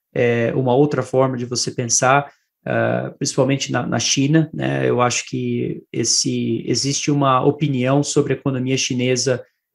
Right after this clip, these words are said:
principalmente aqui nos Estados Unidos, que é muito contrária com o que eu penso, ou seja, as pessoas, é, acham que a China vai dominar o mundo, é, nos pro-, nos próximos anos, e eu, eu não, não concordo com isso. Eu acho que tá, tá mais próximo de uma,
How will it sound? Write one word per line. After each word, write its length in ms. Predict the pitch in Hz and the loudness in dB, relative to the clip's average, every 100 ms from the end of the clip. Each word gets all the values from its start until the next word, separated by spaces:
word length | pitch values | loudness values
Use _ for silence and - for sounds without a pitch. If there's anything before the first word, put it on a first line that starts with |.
| - | -2
principalmente 440 | 151 151 147 165 | 0 2 2 2
aqui 120 | - | 0
nos 120 | 151 143 | -2 0
Estados 260 | 147 127 | 0 0
Unidos, 460 | 131 127 143 139 - | -2 -2 -2 -4 -4
que 140 | - | 0
é 40 | 127 | 0
muito 220 | 143 160 | 0 -2
contrária 640 | - 165 151 131 127 131 - _ _ | 0 0 4 4 4 2 -4 _ _
com 100 | - | -8
o 40 | 127 | -2
que 100 | 147 | 0
eu 60 | |
penso, 420 | 143 131 117 - 127 | 2 2 2 -2 -4
ou 40 | |
seja, 560 | - 127 117 120 113 - _ _ | 0 2 2 2 0 -4 _ _
as 140 | - - | -8 -2
pessoas, 440 | 139 - 139 - - _ _ _ - | -2 0 0 -2 -6 _ _ _ -4
é, 280 | 135 127 120 | 0 0 0
acham 360 | 139 143 156 | -2 0 -2
que 300 | 151 160 156 | -4 -2 0
a 60 | 151 | 0
China 300 | 143 147 147 | 0 0 0
vai 160 | 143 143 | 0 0
dominar 520 | 156 156 135 131 139 | 0 0 0 2 0
o 120 | 127 | 0
mundo, 480 | 117 123 139 123 117 _ _ _ | -2 -2 -2 -2 -4 _ _ _
é, 200 | - 123 | -2 0
nos 200 | 120 120 | 0 -4
pro-, 140 | - 131 127 - | -2 -2 -2 0
nos 260 | 135 123 | 0 0
próximos 540 | - 131 127 - 131 123 | 0 0 0 -4 -4 0
anos, 340 | 131 156 147 | 2 2 2
e 40 | |
eu, 180 | 160 175 | 0 2
eu 100 | 160 | 0
não, 180 | 160 180 170 | 2 2 0
não 240 | 151 160 | 0 0
concordo 480 | 165 196 180 156 143 | 0 -2 0 2 0
com 120 | - | -4
isso. 160 | 131 - | -6 -4
Eu 40 | |
acho 120 | 131 - | -6 -6
que 80 | |
tá, 300 | - 143 139 | -2 0 0
tá 160 | 139 139 | 0 0
mais 200 | 147 160 | 2 0
próximo 460 | - 156 147 - 135 | 0 0 0 -4 -4
de 60 | |
uma, 280 | 143 135 120 | 0 0 0